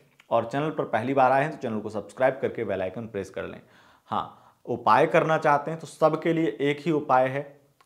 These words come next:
सूर्य देव को जल से अर्घ दीजिए और ओम नमो भगवते वासुदेवाय इस मंत्र की एक माला रोजाना करके अपने काम पे लग जाइए। पूरा महीना शुभ बन जाएगा, रोजाना करिएगा। दोस्तों, बहुत बहुत धन्यवाद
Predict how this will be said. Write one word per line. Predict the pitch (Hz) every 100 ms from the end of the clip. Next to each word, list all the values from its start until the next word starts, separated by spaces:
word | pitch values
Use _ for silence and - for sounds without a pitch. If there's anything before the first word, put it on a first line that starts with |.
| _
सूर्य | - 135 135
देव | 123 123 -
को | 110
जल | 107 117
से | 113 107
अर्घ | 98
दीजिए | 117 127 123 151 - - _ _ -
और | 110 120 123 -
ओम | 147 165
नमो | 131 123 120
भगवते | 101 104 107 135 120
वासुदेवाय | 101 101 110 101 101 107 117
इस | 120
मंत्र | 110 131 143 127
की | 123
एक | 123 120
माला | 107 107 113
रोजाना | 107 104 110 123
करके | 123 95 -
अपने | 107 104 101
काम | 95 92
पे | 101
लग | 95
जाइए। | 98 110 120 - - - _ -
पूरा | 143 143
महीना | 120 95 95 - - -
शुभ | 120
बन | 90 92
जाएगा, | 87 85 - - _
रोजाना | 110 113 101 98
करिएगा। | 90 87 82 - _ _ _ _
दोस्तों, | 120 120 139
बहुत | 123 127
बहुत | 135
धन्यवाद | 113 110 107 107 110 -